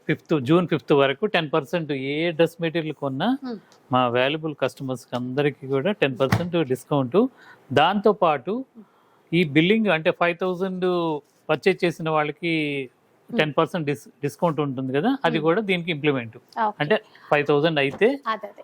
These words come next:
Speaker 1: అది ప్లస్ ఇది రెండు
Speaker 2: ఆ.
Speaker 1: అవుతుంది.
Speaker 2: అంటే
Speaker 1: లేదు, సింగిల్
Speaker 2: మీరు
Speaker 1: పీస్ అయితే only టెన్ పర్సెంట్
Speaker 2: టెన్ పర్సెంట్ ఉంటుంది. అంటే only డ్రెస్ మెటీరియల్ ఇది వన్ పీసే తీసుకుంటే టెన్ పర్సెంట్ వచ్చేస్తుందండి. లేదు, మిగతావన్నీ కలిపి మీరు ఒక ఫైవ్ థౌజండ్ బిల్ చేశారనుకోండి, అప్పుడు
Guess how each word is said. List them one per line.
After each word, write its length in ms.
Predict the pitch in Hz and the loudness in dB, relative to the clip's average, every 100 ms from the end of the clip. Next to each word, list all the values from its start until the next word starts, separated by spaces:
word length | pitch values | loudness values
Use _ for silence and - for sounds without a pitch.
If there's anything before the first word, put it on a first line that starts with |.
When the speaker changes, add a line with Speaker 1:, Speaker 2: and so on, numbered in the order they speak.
| - | 0
Speaker 1:
అది 240 | 131 190 | 0 0
ప్లస్ 280 | 247 247 233 | 2 2 2
ఇది 260 | 185 139 110 | -2 -4 -6
రెండు 200 | 151 165 | -2 2
Speaker 2:
ఆ. 40 | 147 | 2
Speaker 1:
అవుతుంది. 340 | 135 123 104 _ _ - | 0 -10 -18 _ _ -6
Speaker 2:
అంటే 120 | 233 | 2
Speaker 1:
లేదు, 200 | 208 247 | 2 2
సింగిల్ 300 | 254 214 233 | 2 2 2
Speaker 2:
మీరు 100 | 226 | 2
Speaker 1:
పీస్ 160 | 208 208 | 2 2
అయితే 260 | 180 254 294 _ _ _ _ - | 0 -2 -8 _ _ _ _ 0
only 240 | 151 202 233 | 2 2 2
టెన్ 160 | 170 139 | -2 -2
పర్సెంట్ 180 | 139 - | -6 -4
Speaker 2:
టెన్ 140 | 277 240 | -4 -4
పర్సెంట్ 340 | 220 294 269 | -6 -6 -8
ఉంటుంది. 220 | 208 214 | -8 -8
అంటే 140 | 233 403 | 2 4
only 280 | 349 403 339 | 4 2 0
డ్రెస్ 260 | 320 330 | -2 0
మెటీరియల్ 440 | 339 349 339 339 339 | -2 0 -2 0 -2
ఇది 180 | 330 | -2
వన్ 260 | 294 294 294 | -2 -2 -2
పీసే 240 | - - | -4 -4
తీసుకుంటే 480 | 320 302 - 320 415 | -4 -4 -2 0 2
టెన్ 220 | 339 302 285 | 2 0 0
పర్సెంట్ 320 | 277 302 269 | -2 -2 -4
వచ్చేస్తుందండి. 600 | 240 240 247 226 214 208 _ - - 294 | -4 -8 -8 -10 -10 -12 _ -20 -6 0
లేదు, 220 | 302 330 | 2 4
మిగతావన్నీ 580 | 302 277 311 311 302 311 | 2 2 0 2 -2 -2
కలిపి 240 | 302 302 | -4 -2
మీరు 140 | 294 | -4
ఒక 120 | 277 269 | -4 -2
ఫైవ్ 240 | 254 247 | -2 0
థౌజండ్ 500 | 269 269 285 277 247 | -2 -4 -4 -4 -4
బిల్ 160 | 254 247 | -4 -2
చేశారనుకోండి, 760 | 254 269 247 226 214 220 226 | 0 2 0 0 -6 -6 0
అప్పుడు 420 | 311 - 247 339 | 2 0 -2 -4